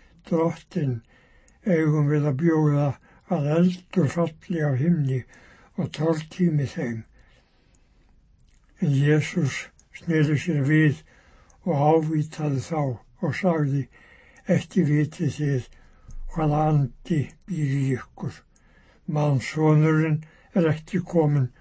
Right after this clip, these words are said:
til að tortíma mannslífum, heldur til að frelsa." Og þeir fóru í annað þorp.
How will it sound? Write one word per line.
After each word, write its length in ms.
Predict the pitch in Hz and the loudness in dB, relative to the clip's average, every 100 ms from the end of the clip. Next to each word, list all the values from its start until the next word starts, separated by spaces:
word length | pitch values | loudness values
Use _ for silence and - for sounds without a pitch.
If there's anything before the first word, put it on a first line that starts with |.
| _ _ _ - | _ _ _ -4
til 140 | 165 | 0
að 160 | 143 - | 0 -2
tortíma 640 | 139 147 139 - 180 151 | -2 -2 -4 -6 -2 0
mannslífum, 720 | 147 147 135 - 160 127 131 113 - - - - - | 0 0 -4 -6 -4 -2 -4 -8 -14 -20 -20 -20 -8
heldur 380 | 156 156 - 151 | -4 -2 -2 -4
til 240 | - 151 | -4 -2
að 140 | 139 - | -2 -4
frelsa." 560 | 151 123 113 - - - _ _ - _ _ - - - _ _ _ _ - - | -6 -8 -8 -12 -14 -16 _ _ -20 _ _ -20 -20 -20 _ _ _ _ -14 -4
Og 160 | 143 | -2
þeir 180 | 127 139 | 0 0
fóru 440 | - 156 135 139 139 | -2 -2 0 2 2
í 80 | 135 | 0
annað 440 | 139 135 139 - | 0 0 -2 -6
þorp. 400 | - - - - | -10 -14 -18 -20